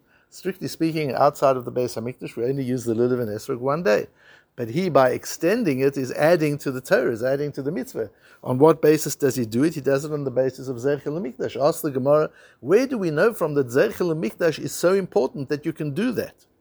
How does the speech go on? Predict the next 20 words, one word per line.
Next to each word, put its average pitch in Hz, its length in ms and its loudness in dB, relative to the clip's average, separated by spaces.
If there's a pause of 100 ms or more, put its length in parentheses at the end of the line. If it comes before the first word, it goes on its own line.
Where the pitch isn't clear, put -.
(440)
Amar 190 200 4
Rabbi 139 180 6
Yochanan, 156 460 0
Amar 139 320 0
Kro, 180 320 -2
Ki - 260 -6
Ale 127 460 2
Arucha 156 760 2 (100)
Lecha, 135 800 -4 (680)
Lach, 139 280 4 (640)
Umimakotayich 147 1200 0
Erpaich, 151 680 -2 (180)
Nu'um 156 380 0
Hashem, 180 500 -2 (400)
Ki 156 200 -4
Nidacha 143 760 2
Kar'u 160 520 -4
Lach, 160 480 2 (360)
Tzion 170 520 0
Hi 135 480 -6